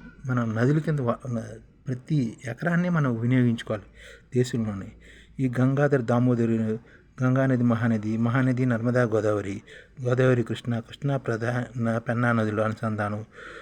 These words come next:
అంతేకాకుండా పశ్చిమ కనుమలలోని జలయజ్ఞం చేయడం, పశ్చిమ కనుమలు దాటించి నీటిని విదర్భ, మరాఠవాడ, రాజస్థాన్, గుజరాత్, తెలంగాణ, తమిళనాడు, అనంతపురానికి తేవాలి.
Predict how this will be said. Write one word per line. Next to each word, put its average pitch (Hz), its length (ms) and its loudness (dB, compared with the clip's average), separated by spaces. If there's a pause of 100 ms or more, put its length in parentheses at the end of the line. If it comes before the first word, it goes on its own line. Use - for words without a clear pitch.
(420)
అంతేకాకుండా 120 600 2
పశ్చిమ 127 320 -2
కనుమలలోని 127 760 4
జలయజ్ఞం 117 540 2 (100)
చేయడం, 110 360 0 (560)
పశ్చిమ 135 260 0
కనుమలు 147 260 2
దాటించి 117 480 0
నీటిని 127 440 4
విదర్భ, 120 400 0
మరాఠవాడ, 120 680 2
రాజస్థాన్, 123 640 0
గుజరాత్, 113 600 0
తెలంగాణ, 117 380 4
తమిళనాడు, 113 560 2
అనంతపురానికి 113 680 -4
తేవాలి. 98 540 -8